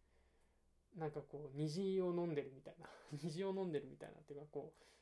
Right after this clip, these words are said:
ちょっと気分が高揚したりとか、あとはなんかちょっと意味が変わってくるみたいな。だから、ノーミュージックノーライフとかもそうですよね。なんかこう、あ、音楽ってないと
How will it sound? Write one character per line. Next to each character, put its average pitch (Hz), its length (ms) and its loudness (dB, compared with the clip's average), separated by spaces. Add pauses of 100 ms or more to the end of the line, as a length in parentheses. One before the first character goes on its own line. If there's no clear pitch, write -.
ち - 80 -6
ょ 254 40 0
っ 247 60 -8 (120)
と 147 280 4 (880)
気 185 140 -2
分 151 200 0
が 131 160 -12
高 143 220 2
揚 139 180 -4
し - 100 -16
た - 80 -8
り 147 120 -10
と - 100 -20
か、 190 340 -4 (1000)
あ 175 100 -4
と - 120 -2
は 147 80 2
な 156 80 2
ん 151 80 0
か 139 100 -4
ち - 100 -6
ょ 147 40 2
っ 147 60 -12 (100)
と 151 260 -8 (1500)
意 170 80 0
味 151 140 4
が 135 220 -4
変 143 100 -6
わ 143 100 -6
っ 143 40 -14 (160)
て 147 100 -10
く 147 120 -8
る 139 140 -6
み 135 100 -14
た - 140 -12
い 139 40 -12
な。 131 180 -18 (140)
だ 147 80 -6
か - 0 -
ら、 143 60 -2
ノ 160 220 2
ー - 20 4
ミ 180 140 4
ュ - 20 2
ー - 20 -4
ジ 151 100 -8
ッ - 80 -16
ク 165 100 -4
ノ 170 140 0
ー 165 40 2
ラ 165 100 2
イ 156 60 2
フ 151 80 -8
と 147 80 -8
か 143 100 -12
も 135 200 -14 (180)
そ 143 120 -2
う - 20 -6
で 135 100 -10
す - 120 -18
よ 147 80 -6
ね。 202 140 -4
な 156 140 -4
ん 143 80 -6
か 135 140 -10 (100)
こ 143 240 -8
う、 - 60 -20 (300)
あ、 156 240 -4
音 226 240 0
楽 - 260 -2
っ - 20 -20
て - 200 -12
な 156 180 0
い 151 100 0
と 143 460 2